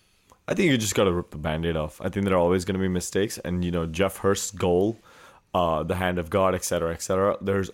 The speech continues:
always gonna be mistakes. With V A R, at least you have the chance to pull some of those mistakes back, maybe not all of them. Um, I don't think V A R causes more mistakes. Yes, it has short stoppages, but I'm willing to, um,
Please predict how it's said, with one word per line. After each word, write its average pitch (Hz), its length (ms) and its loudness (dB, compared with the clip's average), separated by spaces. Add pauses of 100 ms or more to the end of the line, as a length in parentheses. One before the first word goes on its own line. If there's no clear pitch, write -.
always 104 340 4
gonna 101 160 -2
be 98 100 -2
mistakes. 92 420 -2
With 92 160 -4
V 110 240 2
A 117 80 6
R, 120 140 4
at 104 120 -6
least 113 200 -4
you 117 60 4
have 98 100 2
the 98 80 -4
chance 92 320 0
to 104 60 -4
pull 98 280 2
some 101 280 -2
of 98 120 0
those 85 160 -4
mistakes 82 380 -6
back, 76 260 -6
maybe 92 180 0
not 87 220 -2
all 90 240 0
of 85 120 -6
them. 76 220 -8 (720)
Um, 82 480 -2 (260)
I 117 140 2
don't 113 220 4
think 107 240 -2
V 98 160 2
A 95 80 4
R 92 120 2
causes 85 520 -4
more 85 240 -2
mistakes. 80 560 -6
Yes, 107 280 0
it 117 60 0
has 113 320 -2
short 107 340 0
stoppages, 110 540 0
but 104 160 0
I'm 95 180 0
willing 92 320 0
to, 90 320 0 (560)
um, 78 500 -4